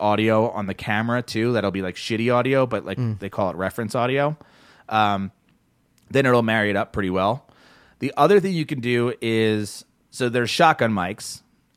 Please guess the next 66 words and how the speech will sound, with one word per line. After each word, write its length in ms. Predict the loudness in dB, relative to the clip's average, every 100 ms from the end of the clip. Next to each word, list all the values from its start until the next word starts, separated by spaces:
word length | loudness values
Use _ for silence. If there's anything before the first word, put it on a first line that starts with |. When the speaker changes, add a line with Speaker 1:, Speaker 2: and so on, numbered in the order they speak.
| -2
Speaker 1:
and 140 | 0
then 140 | 2 0
you 80 | -2
can 140 | -2
use 300 | 0 0 0
lapel 400 | -4 0 2 4
mics. 280 | 2 -4 -4
So 100 | -2
they're 100 | 0
the 60 |
ones 160 | 0 -2
that 100 | -4
attach 380 | -4 -4 -4 -4
to 100 | -4
you, 220 | -4 -6 _ _ _ _ -6
right? 240 | -4 -4
Like, 160 | -6 -8
you 80 | -8
can 140 | -4
Speaker 2:
Yeah. 160 | 0 2
Speaker 1:
attach 220 | 2 -2
it 20 |
to 80 | -6
your 100 | -6
shirt 220 | -4 -2
or 40 | 0
whatever. 360 | 0 0 -2 -6 -20 -20 -16 -4
Uh, 440 | 0 2 2 0 -6 -2
I 180 | 2 4
use 300 | 4 0 -2
one. 600 | 0 0 0 0 -4 -8 _ _ _ _ _ _ _
You 100 | -6
can 140 | -4 -2
use, 320 | 0 0 2
like, 220 | 0 0
wireless. 500 | 2 4 6 4 0 -2
I 100 | 0
used 160 | 2
to 60 | 2
have 80 | 0
a 60 |
wireless 420 | 2 2 2 -2 -2
one. 300 | -2 -2 -6 -6
So 140 | -2
I 20 |
used 140 | -2 0
to 60 |
have 120 | 0
one. 560 | 0 -2 -2 -2 -6 -10 _ -8
Um, 640 | -2 0 0 0 -4 -8 -14 _ -2
I 60 |
used 120 | 0 2
to 60 |
have 60 | 0
an 60 |
old 200 | 0 -2
camcorder, 580 | -4 -6 -4 -4 -2 -2
a 60 | -4
Canon 520 | -6 -4 -2 -4 -6
camcorder 720 | -6 -4 -4 -4 -4 -4 -6
that 80 | -4
I 80 | -4
did 160 | -4
most 300 | 0 2 2
of 60 | 0
my, 120 | -4